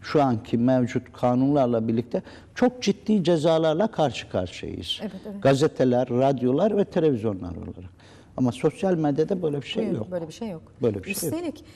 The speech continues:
Speaker 2: e, sosyal medyada da, e, yaş o kadar geniş ki, yani beş yaşındaki çocuktan
Speaker 1: Kesinlikle.
Speaker 2: seksen doksan yaşındaki insan ulaşabildiği bir mecra, e, bir derya, bir kalabalık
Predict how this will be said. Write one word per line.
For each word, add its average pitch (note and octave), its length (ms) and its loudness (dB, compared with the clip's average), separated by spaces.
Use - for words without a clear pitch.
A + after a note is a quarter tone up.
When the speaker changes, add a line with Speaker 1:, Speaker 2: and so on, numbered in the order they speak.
Speaker 2:
e, F3 240 2
sosyal B3 500 -4
medyada G3+ 540 -2
da, E3 280 0
e, E3 80 0
yaş G3 640 -4
o - 120 -4
kadar G3+ 420 0
geniş D#3 420 -6
ki, C#4+ 100 -2
yani E3 520 0
beş G3 260 -4
yaşındaki A3+ 540 -2
çocuktan G3 720 -4
Speaker 1:
Kesinlikle. C3+ 420 0
Speaker 2:
seksen A#3 340 0
doksan G#3 400 -4
yaşındaki G#3+ 500 -4
insan G#3+ 580 -2
ulaşabildiği G#3 800 -2
bir A#3 140 2
mecra, F#3 600 -2
e, G#3+ 120 0
bir F#3+ 140 -4
derya, F#3 540 0
bir G3+ 100 -2
kalabalık F#3 640 -2